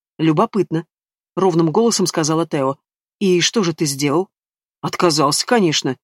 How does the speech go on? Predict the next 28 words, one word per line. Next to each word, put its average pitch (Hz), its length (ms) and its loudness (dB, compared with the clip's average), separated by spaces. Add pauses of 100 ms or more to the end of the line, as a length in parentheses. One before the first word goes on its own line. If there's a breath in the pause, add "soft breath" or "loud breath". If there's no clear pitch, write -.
(440)
изумлённо 170 500 2
вскинул 180 380 0
светлые 175 360 0
брови 180 240 0
Том. 156 260 -2 (540)
«Если 175 280 2
господин 175 480 2
Арджента 170 500 2
хочет 175 380 -2
про 175 140 0
ваше 170 220 0
здоровье 196 440 0
узнать, 156 400 -4 (380)
пускай 233 320 0
приезжает, 165 600 0 (220)
посмотрит 170 520 -2
на 190 140 2
вас, 180 180 0
побеседует, 151 680 -2 (240)
а 156 120 0
не 190 120 4
очкастых - 500 -2
каких-то 214 480 -2 (280)
посылает 196 420 0
с 143 40 -6
деньгами». 165 500 0 (1600)
Несколько 226 420 2
секунд 226 560 0